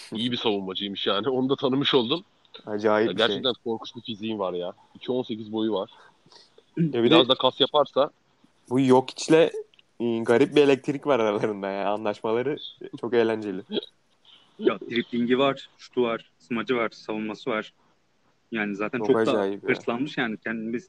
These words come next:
Speaker 3: ispatlayacağım." diyor.
Speaker 2: Ya,
Speaker 3: Eline de iyi bir fırsat geçti ve kendini iyi tanıttı.
Speaker 2: fiziksel bir anomali ya.
Speaker 3: Ya, sadece
Speaker 2: Düşünsenize.
Speaker 3: çember savunucu değil yani. Şutları da blokluyor.
Speaker 2: Onun böyle bir
Speaker 3: Cam
Speaker 2: kas
Speaker 3: şatları
Speaker 2: yapıp
Speaker 3: yani.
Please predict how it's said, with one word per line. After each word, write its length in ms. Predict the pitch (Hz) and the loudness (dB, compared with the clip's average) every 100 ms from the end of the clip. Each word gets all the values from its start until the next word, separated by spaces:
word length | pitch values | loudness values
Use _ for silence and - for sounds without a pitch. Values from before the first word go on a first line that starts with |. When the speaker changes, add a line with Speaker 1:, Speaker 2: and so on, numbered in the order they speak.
| - | -18
Speaker 3:
ispatlayacağım." 600 | - 117 117 110 127 117 | -10 -6 -4 -2 -2 -2
diyor. 200 | 101 107 _ _ _ _ _ _ - | -6 -8 _ _ _ _ _ _ -4
Speaker 2:
Ya, 80 | - | 2
Speaker 3:
Eline 200 | 139 131 | 2 4
de 40 | |
iyi 100 | 139 | 0
bir 80 | 143 | -2
fırsat 340 | - - 120 - | -8 -8 -8 -6
geçti 240 | 110 196 | -4 -2
ve 100 | 175 _ - | -4 _ -4
kendini 220 | 127 147 | -2 -2
iyi 100 | 156 | -2
tanıttı. 420 | 135 107 - 101 - - _ _ _ - | -4 -8 -10 -16 -10 -10 _ _ _ -4
Speaker 2:
fiziksel 500 | 117 117 113 143 156 | 0 0 6 6 8
bir 60 | |
anomali 420 | 151 123 117 120 127 | 6 6 2 0 0
ya. 340 | 117 101 151 _ _ _ - _ _ _ _ _ _ _ _ _ _ _ _ _ _ _ _ _ _ _ _ _ _ - | -2 -4 -10 _ _ _ -20 _ _ _ _ _ _ _ _ _ _ _ _ _ _ _ _ _ _ _ _ _ _ -12
Speaker 3:
Ya, 80 | 104 | -8
sadece 240 | 110 131 | 0 0
Speaker 2:
Düşünsenize. 60 | 117 165 175 131 | 2 2 4 2
Speaker 3:
çember 20 | |
savunucu 440 | 110 127 131 135 | 2 0 -2 -2
değil 140 | 156 165 | 0 0
yani. 280 | 127 104 | -2 -4
Şutları 340 | - - 117 131 | -10 -6 -2 2
da 100 | 123 | 2
blokluyor. 400 | 110 98 104 95 _ - _ _ _ _ _ _ - | 0 -2 -4 -6 _ -20 _ _ _ _ _ _ -6
Speaker 2:
Onun 380 | 113 131 143 - - | -4 -2 -6 -8 -6
böyle 280 | 117 120 127 | -2 0 0
bir 40 | |
Speaker 3:
Cam 140 | 123 110 | -2 0
Speaker 2:
kas 180 | 127 - | 0 0
Speaker 3:
şatları 200 | 131 - | -2 0
Speaker 2:
yapıp 140 | |
Speaker 3:
yani. 80 | 98 | -4